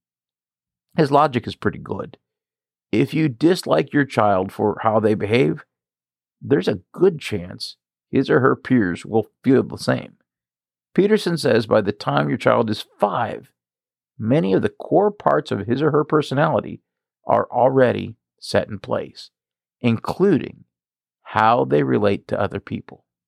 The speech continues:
But loving your child has almost nothing to do with Hallmark sentiment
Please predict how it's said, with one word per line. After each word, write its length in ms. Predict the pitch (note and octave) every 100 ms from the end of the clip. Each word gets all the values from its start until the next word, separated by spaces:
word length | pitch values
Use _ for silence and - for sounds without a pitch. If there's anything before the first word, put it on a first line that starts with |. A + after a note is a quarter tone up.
| _ _ _ _ _ _ _ _ _ -
But 180 | C#3
loving 460 | D#3 D#3 G3+ G#3+ G3
your 120 | F3
child 440 | - A#2+ G#2 F#2+ G#2+
has 180 | A#2
almost 440 | - B2 A#2 A2+ -
nothing 640 | D3+ C#3+ E3+ G#3 - A2 G2
to 80 | F#2
do 260 | G2 F#2+
with 180 | G2 G#2
Hallmark 500 | - G#2+ A2 G#2+ -
sentiment 520 | - A2 F#2 E2+ -